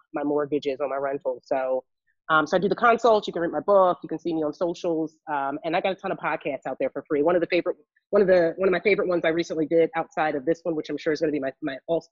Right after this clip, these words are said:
also my favorite. Um, I did, uh, one on His and Her Money podcast, and that's probably one of my favorite ones. They were just really good, cool folks, asked a lot of great questions.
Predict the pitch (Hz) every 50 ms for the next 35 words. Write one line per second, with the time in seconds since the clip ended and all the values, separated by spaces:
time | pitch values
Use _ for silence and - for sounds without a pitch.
0 | _ - 175 - 185 180 165 165 185 175 165 175 170 160 - _ - _ _ _
1 | _ _ _ _ _ - 175 165 156 156 151 151 151 156 - - 170 185 190 180
2 | 165 170 190 190 180 180 180 170 170 165 160 156 156 151 151 151 151 147 151 147
3 | 151 165 170 160 160 160 160 185 175 170 156 165 165 160 170 160 160 160 156 156
4 | 160 156 156 156 156 156 156 151 151 147 147 147 - - 156 147 143 - - 156
5 | 143 - - 170 175 - - 240 214 214 185 185 175 170 165 151 - 170 160 160
6 | 156 156 160 147 180 208 214 196 190 - - 170 160 160 151 143 - 160 151 151
7 | 151 151 147 - - - 165 156 151 - - 156 147 147 - - - _ _ _
8 | _ _ _ _ _ - 170 165 - - 160 156 151 147 147 143 151 147 147 -
9 | 151 139 139 - - 147 139 135 131 135 135 - - -